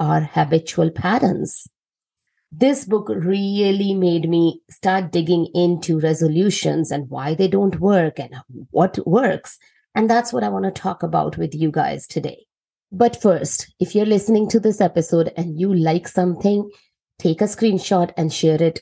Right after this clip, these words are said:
on your social media. Tag me, Sunny underscore Lamba. And if you think that you know someone who can use the power of habits and change certain things in their life, tag them on that screenshot as well.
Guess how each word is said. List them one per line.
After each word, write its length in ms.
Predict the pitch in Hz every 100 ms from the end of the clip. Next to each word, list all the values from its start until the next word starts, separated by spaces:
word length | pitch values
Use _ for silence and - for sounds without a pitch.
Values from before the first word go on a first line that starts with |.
| -
on 240 | 156 156
your 140 | 160
social 380 | 160 160 156 147
media. 460 | 160 160 151 120 127 - _ _ -
Tag 320 | 208 208 185
me, 260 | 202 202
Sunny 420 | 196 - 165 170 185
underscore 500 | 165 151 165 175 165
Lamba. 520 | 180 175 151 139 180 _ _ -
And 100 | 202
if 160 | -
you 100 | 254 269
think 340 | - 214 208
that 160 | 202 196
you 100 | 190
know 240 | 165 185
someone 600 | 185 220 226 233 269 294 - _ _ -
who 200 | 214 240
can 180 | 214
use 560 | 175 160 185 220 240 -
the 100 | 190
power 420 | - 160 165 190
of 140 | 185 165
habits 580 | 156 143 156 240 247 -
and 240 | 180 170
change 540 | 160 - 160 190 220 - _ _ _ _ _
certain 340 | - 196 214 190
things 300 | 175 175 165
in 140 | 185
their 140 | 170 160
life, 360 | 165 196 262 - _ _ _ _
tag 260 | - 196 202
them 160 | 214 208
on 160 | 185
that 360 | 170 170 170 - -
screenshot 580 | - 175 165 160 156
as 180 | - 156
well. 200 | 147 -